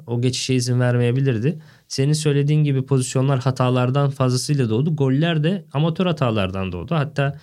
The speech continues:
Galatasaray'ın hatırlarsın de-, Beşiktaş derbisinde bir sıfır öne geçtikten sonra iki bir kaybetmişti ve maç sonunda Nelson "Aptalca goller yedik. Bu kadar aptalca goller yersek kazanamayız."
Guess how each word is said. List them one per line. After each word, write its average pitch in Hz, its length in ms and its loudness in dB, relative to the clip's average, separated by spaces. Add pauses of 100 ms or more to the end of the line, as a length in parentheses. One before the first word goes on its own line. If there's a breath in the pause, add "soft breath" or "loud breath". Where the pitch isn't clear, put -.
(160 loud breath)
Galatasaray'ın 127 680 -2 (300 soft breath)
hatırlarsın 123 760 0
de-, 120 120 0
Beşiktaş 123 440 -2
derbisinde 120 500 0
bir 120 60 0
sıfır 117 260 -2
öne 117 180 2
geçtikten 117 380 -2
sonra 110 220 -2
iki 113 180 -6
bir 117 140 -2
kaybetmişti 113 600 -2
ve 139 40 0
maç 120 200 0
sonunda 120 280 0
Nelson 123 480 0
"Aptalca 120 480 0
goller 110 320 0
yedik. 107 280 -2
Bu 104 60 -8
kadar 113 220 0
aptalca 113 420 -2
goller 110 300 0
yersek 110 380 -4
kazanamayız." 110 580 -2